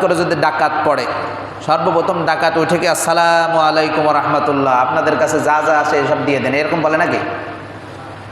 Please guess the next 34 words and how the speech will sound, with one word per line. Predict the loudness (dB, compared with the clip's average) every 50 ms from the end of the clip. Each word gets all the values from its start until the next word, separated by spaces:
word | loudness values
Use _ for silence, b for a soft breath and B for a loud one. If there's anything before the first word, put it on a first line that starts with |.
| -10 -2
কি | 2 2 4
বলে? | 4 2 2 0 0 -2 -4 -4 -6 -8 -8 -4 0
উঠেই | 0 2 2 2 2 2 2 2
আগে | 2 0 0
তিন | 0 0 0 0 0 2
চারজনের | 2 0 2 2 0 0 0 0 0
গায়ে | 2 2 2 2 0 -2 -2 -4 -4 -4 -6 -6 -6 -2 0
চাইনিজ | 0 0 2 0 -2 -2 0
কোরাল | 2 2 2 2 2
দিয়ে | 0 0
কোপ | 2 0 0 0
মারি | 0 0 -2 -2
নেয়, | -2 -4 -4 -4 -6 -8 -10 -12 -12 -14 -14 -16 -16 -14 -6 -4
যাতে | -2 0 0
মানুষ | 0 0 0 2 2 4
ওই | 4 4
রক্ত | 4 2 2 0 2 2 4 4
দেখে | 4 2 2 2 0 0 0 -2 -2 -4 -4 -6 -6 -2
মানুষের | 0 0 0 0 0 2 2 2
ভিতরে | 2 2 2 2 2 4 2
একটা | 2 2 0 0 0 2 2 0 0 -2 -2 -2 -2 -4 -4 -4 -2 0
ভয় | 2 2 2 2 0
সৃষ্টি | 0 0 0 0 0 0
হয়ে | 0 2 2 2
যায়, | 2 0 0 0
আর | 0
সাথে | -2 -2 -2 0 0
সাথে | 0 0 0 2
মানুষ | 2 2 0 0 0
কি | 0 0
করে, | 0 0 0 -2 -2 -4 -4 -6 -8 -8 -10 -12 -12 -14 -14 -12 -6 -2
নিজের | 0 0 2 2 2 2
জিনিসপত্র | 2 2 2 0 0 0 0 0 2 2
আমার | 2 2 2 2 2 2